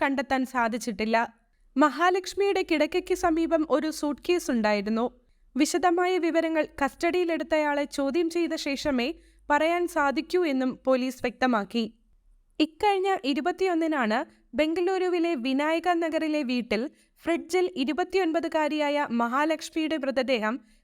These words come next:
കഷ്ണങ്ങളാക്കിയ നിലയിൽ കണ്ടെത്തിയത്. ഭർത്താവുമായി അകന്ന് വാടക വീട്ടിൽ ഒറ്റയ്ക്കായിരുന്നു മഹാലക്ഷ്മി താമസിച്ചിരുന്നത്. ശരീരഭാഗങ്ങൾ പുഴുവരിച്ച നിലയിലാണ്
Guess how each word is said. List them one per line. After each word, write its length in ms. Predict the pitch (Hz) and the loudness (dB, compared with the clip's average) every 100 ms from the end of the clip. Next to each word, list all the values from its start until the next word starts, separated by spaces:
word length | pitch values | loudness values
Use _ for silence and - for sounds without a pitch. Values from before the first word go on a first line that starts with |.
| - | -2
കഷ്ണങ്ങളാക്കിയ 840 | 311 302 349 381 381 359 330 339 320 | 0 0 0 0 2 0 0 0 0
നിലയിൽ 380 | 285 285 285 277 | 0 0 0 0
കണ്ടെത്തിയത്. 600 | 226 214 190 220 202 233 240 _ _ _ 247 | 0 0 -2 -2 0 0 -2 _ _ _ -4
ഭർത്താവുമായി 680 | 262 320 330 381 392 392 381 | 0 0 2 2 2 0 2
അകന്ന് 380 | 339 320 320 285 | 2 2 0 0
വാടക 420 | 220 254 285 330 | 0 0 2 0
വീട്ടിൽ 440 | 349 294 196 247 - _ - | 0 -2 -2 -4 -6 _ 0
ഒറ്റയ്ക്കായിരുന്നു 720 | 294 320 403 392 349 330 320 320 | 0 2 -2 2 2 2 -2 -2
മഹാലക്ഷ്മി 600 | 226 240 285 302 294 - 269 | -2 0 2 0 -2 -6 -2
താമസിച്ചിരുന്നത്. 920 | 233 226 254 277 233 254 233 214 247 254 _ _ _ _ - | 0 0 -2 -4 -4 -2 -2 2 2 0 _ _ _ _ -10
ശരീരഭാഗങ്ങൾ 1000 | - 285 302 349 359 330 320 320 320 320 - | 0 0 2 0 0 0 0 0 -2 -4 -2
പുഴുവരിച്ച 500 | 277 294 359 311 339 | -2 0 0 -2 -2
നിലയിലാണ് 600 | 302 294 294 294 269 247 | -2 0 0 0 0 -2